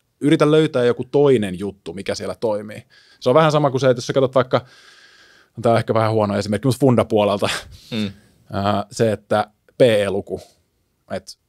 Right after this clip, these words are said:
Speaker 1: P E-luku aina, jos se on alle kaksikymmentä, niin silloin se on niinku periaatteessa alkaa olla halvempi sitä myöten, mitä lähemmäs mennään niinku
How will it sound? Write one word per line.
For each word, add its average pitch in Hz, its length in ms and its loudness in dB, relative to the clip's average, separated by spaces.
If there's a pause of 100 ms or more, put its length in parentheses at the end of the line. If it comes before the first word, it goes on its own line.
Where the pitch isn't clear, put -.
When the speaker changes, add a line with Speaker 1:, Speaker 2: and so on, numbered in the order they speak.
(460)
Speaker 1:
P - 40 -6
E-luku 117 500 2
aina, 113 180 0
jos 107 160 -2
se 117 60 -2
on 117 80 -2
alle 110 160 2
kaksikymmentä, 104 460 -2
niin 90 80 -6
silloin 98 220 0
se 95 60 -4
on 92 140 -2
niinku 90 300 -6 (140)
periaatteessa 90 580 0
alkaa 90 240 0
olla 92 160 2 (240)
halvempi 101 380 0
sitä 101 200 -2
myöten, 95 280 -2
mitä 98 300 0
lähemmäs 95 320 -2
mennään 92 320 -4
niinku 90 320 -8